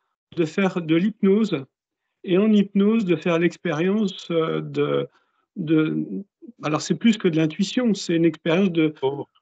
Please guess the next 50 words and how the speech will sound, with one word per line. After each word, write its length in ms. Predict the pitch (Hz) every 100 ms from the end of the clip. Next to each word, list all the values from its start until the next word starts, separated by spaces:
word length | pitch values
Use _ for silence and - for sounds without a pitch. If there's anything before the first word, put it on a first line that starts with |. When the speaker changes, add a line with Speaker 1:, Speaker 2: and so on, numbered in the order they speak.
| _
Speaker 2:
ouais. 160 | 107 127
Speaker 1:
de 100 | 165
communication 840 | 190 190 196 190 185 - 196 226
avec 260 | 180 160 180
l'au-delà. 300 | 185 185 180
Alors, 240 | 151 127
ça 120 | -
marche 240 | 143 139 113
pas 120 | 156
toujours, 440 | 151 208 247 226 160
il 60 |
y 40 | 160
a 40 |
des 120 | 160
gens 180 | 151 160
qui 160 | 156 147
n'y 60 |
arrivent 240 | 139 143 -
pas, 220 | 160 214 _ _ _ _ 160
mais 260 | 160 220
il 80 | 196
y 80 | 170
a 60 |
des 140 | 170 170
milliers 300 | 190 202 208
de 60 |
personnes 420 | - 185 - 208 202
qui 140 | 165
sont 160 | - 156
passées 320 | 160 156 190
par 200 | 156 139
ces 240 | - 156
ateliers 520 | 156 151 165 170 185
de, 260 | 156 143 139 _ _ -
de, 320 | 147 143 156
de 200 | 151 147 -
trans-, 200 | - 170 - _ _ 180 180 - - -
alors, 100 | 147
c'est 120 | 190
pas 120 | 185
de 60 | 202
la 100 | 196
transcommunication 840 | 190 196 196 190 185 180 180 - 170
instrumentale, 580 | 156 170 180 185 214
c'est 160 | 202 165
de 60 | 151
la 100 | 143
T 160 | 180
C 200 | 160 170
H. 340 | 165 196 -